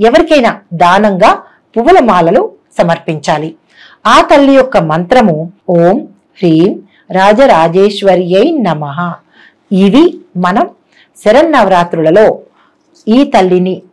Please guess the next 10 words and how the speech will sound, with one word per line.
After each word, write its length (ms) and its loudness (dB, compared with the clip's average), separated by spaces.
ఏమి 300 2
నిషేధించాలి, 920 -2
ఏమి 240 0
సమర్పించాలి, 880 -4
ఆ 80 -2
తల్లి 320 -4
మనకి 400 -6
ఏమిస్తుందని 840 -4
క్లుప్తంగా 640 0
మీకు, 520 -4